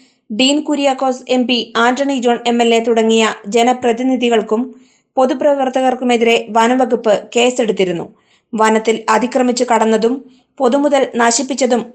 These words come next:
വനപാലകരുടെ കൃത്യനിർവഹണം തടസ്സപ്പെടുത്തിയതുമുൾപ്പെടെയായിരുന്നു കുറ്റങ്ങൾ. വനവകുപ്പ് ചാർജ് ചെയ്ത ഈ കേസിൽ തുടർ നടപടികൾ വേണ്ടെന്നാണ് ഇപ്പോൾ തീരുമാനിച്ചിരിക്കുന്നത്. വനവകുപ്പിന്റെ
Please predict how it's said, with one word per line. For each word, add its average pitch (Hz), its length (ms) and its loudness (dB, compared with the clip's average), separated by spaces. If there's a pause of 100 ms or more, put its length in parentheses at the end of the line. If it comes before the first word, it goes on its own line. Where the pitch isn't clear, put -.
(140)
വനപാലകരുടെ 254 760 0 (100)
കൃത്യനിർവഹണം 254 760 -2 (160)
തടസ്സപ്പെടുത്തിയതുമുൾപ്പെടെയായിരുന്നു 226 1600 0 (200)
കുറ്റങ്ങൾ. 196 380 0 (680)
വനവകുപ്പ് 226 640 2 (180)
ചാർജ് 226 420 2
ചെയ്ത 226 180 2 (260)
ഈ - 20 -2 (100)
കേസിൽ 226 320 0 (680)
തുടർ 285 240 4 (100)
നടപടികൾ 277 460 2 (200)
വേണ്ടെന്നാണ് 247 560 2 (160)
ഇപ്പോൾ 226 200 0 (120)
തീരുമാനിച്ചിരിക്കുന്നത്. 202 920 0 (580)
വനവകുപ്പിന്റെ 220 680 0